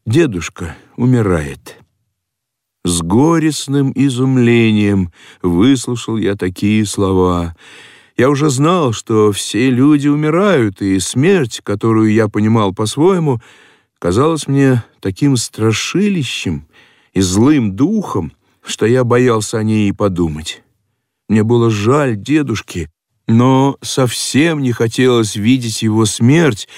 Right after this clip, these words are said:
или быть в другой комнате, когда он, умирая, станет плакать и кричать. Смущала меня также мысль, что маменька от этого захворает.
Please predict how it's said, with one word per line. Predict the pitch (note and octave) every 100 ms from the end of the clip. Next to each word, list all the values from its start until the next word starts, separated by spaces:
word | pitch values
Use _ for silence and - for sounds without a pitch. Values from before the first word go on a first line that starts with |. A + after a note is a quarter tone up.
| - - -
или | A2 G#2+
быть | G#2+ B2+
в | A2
другой | A2 C3 A2 B2+ A2+
комнате, | E3+ F3 C#3 A2 A2+
когда | G#2+ G2+ A2
он, | A2+ A#2+ A#2+ -
умирая, | A2 A2 C3 D3+ A#2+
станет | G2 - A2+ G#2+ -
плакать | A2+ A#2+ C#3 A2 -
и |
кричать. | F#2+ A2+ G#2+ A2+ E2+ D2 - _ - _ _ _ _ -
Смущала | A#2 C#3+ - F#3 F3 A#2+
меня | A#2+ B2
также | A#2 C#3 B2+ A#2
мысль, | C3 D#3+ C3+ C#3
что | A#2+ - C#3
маменька | D3 D3 C#3+ A2 G2 F#2 F#2+
от | F#2
этого | F2+ F2+ F2+ D#2+ - - _
захворает. | - A2 - C#3 E3+ D3 F#2 C#2 -